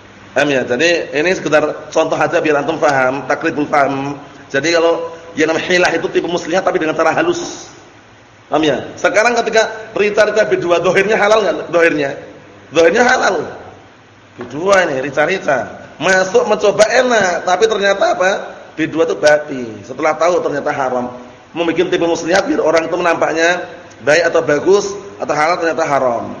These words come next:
Mahum, insyaallah, ini ya. Ayo, enam. Kemudian kita lihat lagi sini. Wa dzalika anna al-insana law asqata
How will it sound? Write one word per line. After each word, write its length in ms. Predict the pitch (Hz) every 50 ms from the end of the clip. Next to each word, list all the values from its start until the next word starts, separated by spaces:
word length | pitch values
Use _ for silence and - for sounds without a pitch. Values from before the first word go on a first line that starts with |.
| -
Mahum, 240 | - 127 131 143 156
insyaallah, 240 | 147 170 165 175 170
ini 160 | 165 165 165
ya. 120 | 156 165 175 - - - - - - - -
Ayo, 220 | - 127 131 131 135
enam. 340 | 139 135 127 117 107 98 87 95 - - - - - - - - - - - - - - - - - - - - - - - - - - - - - - - - - - - - - - - -
Kemudian 320 | 147 151 160 156 170 170
kita 100 | 165 170
lihat 140 | 165 160 156
lagi 160 | 156 156 151
sini. 240 | 139 151 160 175 196 220 539 - - - - - - - - - - - - - _ _ _ - - - - - - - - - - - - - - - - - -
Wa 140 | 147 165
dzalika 400 | 165 214 240 254 247 - 220 220
anna 160 | 226 226 220 214
al-insana 400 | 208 190 - 220 226 220 214 208
law 160 | 202 190 190
asqata 340 | 196 196 - - 190 185